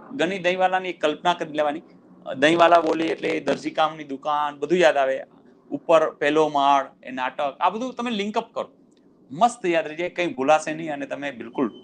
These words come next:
બધાનું સાચું છે. જેનિશભાઈ, ઉર્વીબેન, very good. યસ, અ, અવસાન, અવસાન તારીખ તમારે યાદ રાખવાની છે. યસ, અને, અ,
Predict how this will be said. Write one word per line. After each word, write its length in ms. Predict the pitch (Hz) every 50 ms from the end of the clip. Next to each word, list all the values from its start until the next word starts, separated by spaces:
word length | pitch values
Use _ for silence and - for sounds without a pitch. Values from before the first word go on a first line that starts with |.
| - - 110
બધાનું 340 | 113 123 - 127 131 143 135
સાચું 300 | - 127 113 - 131 123
છે. 220 | - 151 151 - - - - - - - - _ -
જેનિશભાઈ, 580 | - 123 123 135 139 131 - - 127 123 123 123
ઉર્વીબેન, 420 | 117 110 117 127 120 120 120 117
very 320 | 120 117 - 120 117 113
good. 160 | 113 98 92 - - _ _ - - - - - - - - - - - - - - 185
યસ, 280 | 214 220 220 - -
અ, 440 | 175 170 170 175 175 180 180 180 165 - -
અવસાન, 560 | 151 180 220 208 - - 247 196 143 113 95 _ _ _
અવસાન 320 | - 131 151 - 196 190 185
તારીખ 220 | - 151 147 147 -
તમારે 360 | - 131 127 127 127 131 - _
યાદ 220 | - 107 104 101 107
રાખવાની 300 | 104 98 - 110 107 113
છે. 180 | 107 - 135 127
યસ, 300 | 113 110 107 107 - - -
અને, 320 | 113 113 113 110 107 104 - _ _ _ -
અ, 60 | -